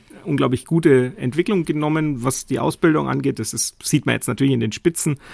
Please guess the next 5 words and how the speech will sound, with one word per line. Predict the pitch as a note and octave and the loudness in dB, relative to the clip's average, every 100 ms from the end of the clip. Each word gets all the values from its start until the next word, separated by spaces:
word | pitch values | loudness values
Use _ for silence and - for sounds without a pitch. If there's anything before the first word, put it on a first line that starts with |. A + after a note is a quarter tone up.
| - - - - | -20 -20 -20 -6
an, | B2 A#2+ A2+ _ - | -4 -4 -6 _ -10
äh, | |
an | A2+ A2 A2 A2+ - _ _ - A#2 - | -6 -6 -6 -10 -14 _ _ -8 -8 -6
Haaland | A2 A#2+ B2 A#2+ A#2 | 0 4 4 2 -2
und | C3 A2+ - | -6 -6 -10